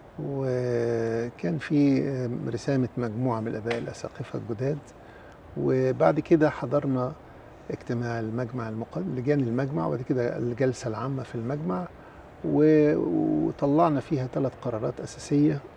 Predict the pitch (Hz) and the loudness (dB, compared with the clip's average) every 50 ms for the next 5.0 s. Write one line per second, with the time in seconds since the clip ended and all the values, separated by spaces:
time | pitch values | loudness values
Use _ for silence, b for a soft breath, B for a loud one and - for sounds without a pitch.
0 | - - B B B B - - - 156 139 135 127 - 123 110 120 143 147 135 | -20 -20 B B B B -12 -2 2 4 4 4 6 6 4 6 6 6 4 4
1 | 127 117 123 135 139 139 131 135 147 214 208 151 131 123 120 117 123 - 113 113 | 4 2 2 4 4 4 2 2 0 0 0 2 2 4 6 6 6 6 6 4
2 | 110 131 135 151 156 - - 123 113 - - - 123 123 131 127 117 - - 120 | 4 6 8 8 6 6 4 0 0 2 2 0 2 2 2 0 0 -2 -4 -6
3 | - - - - B B B B B B B B B - 139 120 127 143 139 127 | -6 -8 -14 -18 B B B B B B B B B -8 -6 -2 0 0 0 0
4 | 117 120 127 - - - - - - 147 117 113 110 - 147 147 165 160 165 185 | 0 0 -2 -2 -4 -10 -12 -10 -8 -8 -6 -8 -6 -4 -2 -2 0 0 -2 -4